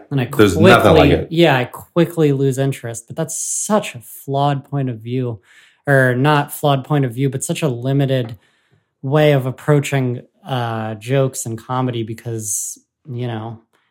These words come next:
Speaker 1: I mean, you can always, always crack more open on something. Shane
Speaker 2: Mm-hmm.
Speaker 1: Gillis's Trump bit that was in the Creek special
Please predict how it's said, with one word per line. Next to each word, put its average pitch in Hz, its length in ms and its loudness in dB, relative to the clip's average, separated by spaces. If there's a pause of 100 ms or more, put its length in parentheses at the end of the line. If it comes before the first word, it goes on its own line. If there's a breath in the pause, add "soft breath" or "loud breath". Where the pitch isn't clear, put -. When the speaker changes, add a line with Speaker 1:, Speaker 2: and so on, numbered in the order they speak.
(240)
Speaker 1:
I 135 100 -2
mean, 131 580 0
you 143 220 -4
can 131 160 -2
always, 123 480 -6
always 117 400 -10
crack - 420 -12
more 113 240 -6
open 113 300 -8
on 113 160 -10
something. 117 480 -12
Shane - 300 4
Speaker 2:
Mm-hmm. 113 80 6
Speaker 1:
Gillis's 147 540 0
Trump - 480 -8
bit 143 220 -2
that 120 140 -8
was 117 160 -10
in 117 160 -6
the 110 380 -10
Creek 120 300 -10
special 147 640 -6